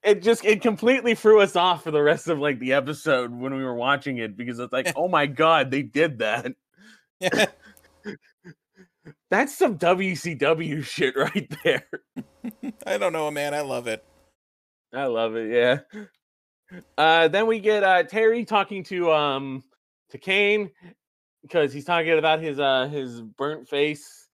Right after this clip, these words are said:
Speaker 1: Or she asked about his burnt face, and, or no, 'cause he has an upbeat personality now.
Speaker 2: Oh, yeah,
Speaker 1: He's,
Speaker 2: he, he's
Speaker 1: he's a lot
Speaker 2: cheered,
Speaker 1: happier.
Speaker 2: like, he's been a lot happier recently, and she's sort of wondering, like, uh, "How do you feel about people still saying you're a freak?" And just, Kane's just like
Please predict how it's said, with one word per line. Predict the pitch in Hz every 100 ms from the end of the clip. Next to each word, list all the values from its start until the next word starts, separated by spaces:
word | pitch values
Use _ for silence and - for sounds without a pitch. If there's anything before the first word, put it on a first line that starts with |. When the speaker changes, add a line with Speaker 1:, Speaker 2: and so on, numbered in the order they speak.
| _ _ -
Speaker 1:
Or | -
she | - 196
asked | 190
about | 202 196
his | 190
burnt | 156 180
face, | 185 180 165
and, | 147 151
or | 196
no, | 180 214 165
'cause | 185
he | 165
has | 185 170
an | 156
upbeat | 156 151 160 147 95 -
personality | - 156 143 135 131 117 104
now. | 98
Speaker 2:
Oh, |
yeah, | 262
Speaker 1:
He's, | -
Speaker 2:
he, | 180 208
he's | 196 208 -
Speaker 1:
he's | 131
a | 233
lot |
Speaker 2:
cheered, | 240 240
Speaker 1:
happier. | 202 185
Speaker 2:
like, | 196 190 _
he's | - 170 190 165
been | 214
a | 202
lot | 190 175
happier | 165 165 160 147
recently, | 139 135 143 127 127 117 107 _ _ _ _
and | 139
she's | - 151
sort | - 165
of | 156
wondering, | 151 156 151 147 143 139
like, | 135 131 127 - _ _ _ - -
uh, | 139 135 - -
"How | 160
do | 185
you | 202
feel | - 196 190
about | 175 151
people | 170 170
still | - 175 151
saying | 175 156 156
you're | 147 117
a |
freak?" | - 156 151 131 - _ _ _ _ _ _ _ -
And | 147
just, | 160 143 - - _
Kane's | - 165 170 156
just | 175 -
like | 160 139 131